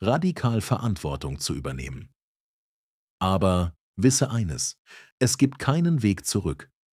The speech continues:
Wenn du einmal erkannt hast, dass das Chaos im Außen nur ein Echo deines Inneren ist, kannst du die Verantwortung nicht mehr abgeben. Du bist der Architekt deiner Realität. Es ist Zeit, ein Fundament zu bauen,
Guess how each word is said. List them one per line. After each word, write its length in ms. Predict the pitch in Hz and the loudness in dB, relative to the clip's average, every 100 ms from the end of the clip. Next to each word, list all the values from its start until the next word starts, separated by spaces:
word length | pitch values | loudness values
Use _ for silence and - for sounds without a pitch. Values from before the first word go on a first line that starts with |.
| - | 0
Wenn 200 | 101 104 | 4 6
du 140 | 110 | 4
einmal 360 | 104 127 147 147 | 4 2 2 2
erkannt 480 | 127 131 127 113 - | 0 0 -2 -2 -2
hast, 340 | 73 - - | -4 -4 -6
dass 180 | - 82 | -4 -2
das 240 | - 71 - | -2 -4 -2
Chaos 420 | 113 139 139 - | -2 0 2 2
im 160 | 90 | 0
Außen 540 | 80 117 139 - 82 76 | 0 2 2 2 0 0
nur 280 | 92 101 101 | 4 6 4
ein 220 | 87 82 | 2 0
Echo 400 | 82 131 - 82 | 0 0 2 2
deines 320 | 85 92 92 | 2 2 2
Inneren 360 | - 151 131 87 | 2 2 2 2
ist, 280 | 90 87 - - - _ | 0 -2 -4 -14 -20 _
kannst 380 | - 160 160 - | -2 -2 -2 0
du 80 | 143 | 2
die 160 | 95 | 2
Verantwortung 840 | 85 - 87 104 - 90 87 82 78 | 0 0 0 -2 0 0 2 0 2
nicht 240 | 90 - - | 0 0 0
mehr 180 | 90 | 0
abgeben. 600 | 110 - - 67 131 - _ _ _ - - - - | -2 -6 -6 -6 -8 -10 _ _ _ -20 -20 -20 -2
Du 240 | 165 196 202 | 0 2 0
bist 260 | 139 135 - | 2 2 2
der 140 | 101 | 0
Architekt 720 | 92 - 87 - 120 - - | 0 -2 -2 0 -2 -4 -2
deiner 260 | 85 90 85 | 2 4 4
Realität. 720 | 90 92 101 - 71 - - _ _ _ - - _ | 4 2 0 -2 -6 -6 -16 _ _ _ -20 -20 _
Es 160 | 139 135 | 2 2
ist 260 | 135 131 - | 2 0 0
Zeit, 420 | 151 180 165 - - | 0 0 -2 -6 0
ein 220 | 104 101 | 2 2
Fundament 580 | - 107 98 98 139 143 | 2 4 4 4 2 2
zu 160 | 110 | 2
bauen, 360 | 85 87 90 82 | 4 4 4 2